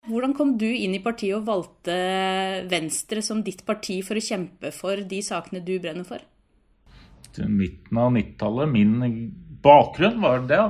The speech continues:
Speaker 2: var på grunn av klima og miljø. Det var det ikke noe tvil om. Jeg var opptatt av natur, og var opptatt av også på en måte den, eh, de klimautfordringene som vi jo har visst i veldig lang tid at vi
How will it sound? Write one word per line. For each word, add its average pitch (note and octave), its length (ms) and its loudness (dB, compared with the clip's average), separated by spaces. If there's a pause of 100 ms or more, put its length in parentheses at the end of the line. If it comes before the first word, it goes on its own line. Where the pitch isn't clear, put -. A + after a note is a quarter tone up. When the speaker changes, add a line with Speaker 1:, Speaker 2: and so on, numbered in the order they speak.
Speaker 2:
var E2+ 160 2
på F#2 80 -6
grunn E2 240 -4
av E2+ 240 -4
klima D2+ 320 -4
og D#2 240 -6
miljø. D2+ 300 -8 (180)
Det - 80 -10
var - 80 -8
det G#2+ 140 -6
ikke D#2+ 180 -10
noe E2 240 -8
tvil - 200 -12
om. F2+ 100 -10
Jeg F2+ 180 -8
var F#2 160 -8
opptatt - 300 -12
av F#2 220 -6 (500)
natur, D3 400 2
og D3 120 0
var C3+ 200 2
opptatt - 260 -6
av G2+ 240 -2
også F2+ 460 -4
på - 100 -6
en F2+ 80 -2
måte D#2+ 240 -8
den, D#2 400 -6
eh, - 800 -10 (920)
de F2+ 220 -4 (100)
klimautfordringene E2+ 1080 -2
som F2+ 160 -4
vi F2+ 120 0
jo E2+ 100 -2
har F2 160 0
visst D#2+ 340 -6
i E2+ 140 -6
veldig D#2+ 320 -4
lang E2 140 -4 (100)
tid D#2+ 160 -6
at D#2 240 -10
vi E2 160 -6